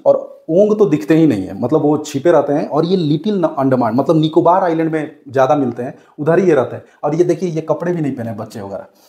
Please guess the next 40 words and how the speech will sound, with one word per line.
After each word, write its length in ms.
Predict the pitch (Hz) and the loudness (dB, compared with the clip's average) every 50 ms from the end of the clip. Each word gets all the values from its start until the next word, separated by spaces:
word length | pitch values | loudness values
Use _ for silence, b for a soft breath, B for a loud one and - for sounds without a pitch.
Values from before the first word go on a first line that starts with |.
| b b 175 | b b -12
इस 140 | 165 - | -2 0
तरह 120 | 185 175 170 | 2 2 2
से 80 | 170 | 2
कोई 120 | 156 165 156 | 2 0 -2
छिपा 260 | - 151 135 170 170 | -2 -2 0 2 2
करके 200 | 165 165 160 156 | 2 2 0 -2
फ़ोटो 240 | - - 147 170 170 | -2 -2 -2 -2 0
खींच 220 | 151 160 156 - | 0 -2 -2 -2
लिया, 160 | 151 151 143 | -2 0 0
वो 60 | 135 135 | 2 2
लोग 140 | 131 120 | 0 0
बैठा 180 | 131 131 127 156 | 0 0 0 2
हुआ 160 | 143 139 123 | 0 0 0
था 100 | 113 117 | -4 -6
तो। 140 | 113 120 117 _ _ _ _ _ b b b b b b 120 | -12 -14 -18 _ _ _ _ _ b b b b b b -4
और 120 | 127 135 | -2 2
ये 140 | 139 143 147 | 2 4 4
लोग 200 | 160 160 160 - | 4 2 2 2
बहुत 240 | 135 135 151 151 156 | 2 2 2 2 0
अच्छे 180 | 131 - 147 | 0 0 -2
से 120 | - 147 127 | -2 -2 0
मेन 180 | 131 139 143 | 2 2 0
धारा 220 | 123 113 120 127 127 | 0 0 0 2 2
में 240 | 156 226 - - - _ _ _ _ 113 | 0 0 -2 -6 -14 _ _ _ _ -8
आ 60 | 113 | -8
चुके 240 | - 123 104 101 95 | -8 -8 -10 -12 -12
हैं। 140 | 95 b b b b b b b _ - | -12 b b b b b b b _ -8
तो 260 | 180 220 - - - _ _ _ _ _ _ _ _ _ _ _ _ _ _ _ _ _ _ _ _ _ _ _ _ _ _ 127 | -6 -6 -6 -8 -14 _ _ _ _ _ _ _ _ _ _ _ _ _ _ _ _ _ _ _ _ _ _ _ _ _ _ 0
ये 140 | 143 165 | 2 2
है। 120 | 151 139 - | 2 0 -4
तो 320 | - - - _ _ 147 | -8 -14 -20 _ _ -2
ये 160 | 143 151 214 | 0 2 2
सब 180 | - - 240 - | 2 2 0 -2
स-, 140 | - - 175 | 0 -2 -2
सारी 380 | 165 - - 170 160 165 190 | -2 0 2 2 2 2 0
चीज़ों 220 | - 170 165 165 175 | -2 -2 0 2 2
को 100 | 185 170 | 2 2
देखते 260 | 135 143 - - 180 | 2 0 0 2 0
हुए 160 | 160 147 135 | 2 2 0
ना, 100 | 127 131 | -2 -4